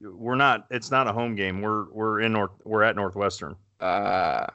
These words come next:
Speaker 2: still, still
Speaker 1: Okay.
Speaker 2: with it being
Speaker 1: Because
Speaker 2: on a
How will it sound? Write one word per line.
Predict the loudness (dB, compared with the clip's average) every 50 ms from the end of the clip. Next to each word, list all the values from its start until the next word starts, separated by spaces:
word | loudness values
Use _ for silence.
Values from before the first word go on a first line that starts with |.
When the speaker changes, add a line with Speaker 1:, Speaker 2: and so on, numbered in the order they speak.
| _ _ _ _ _ _ _ _
Speaker 2:
still, | -16 0 6 8 10 10 8 6 2 -4
still | -14 -4 2 4 6 6 6 4
Speaker 1:
Okay. | 4 2
Speaker 2:
with | 2 2 2
it | 0 -2 0
being | 2 2 4 6
Speaker 1:
Because | 6 6 6 8
Speaker 2:
on | 8
a | 6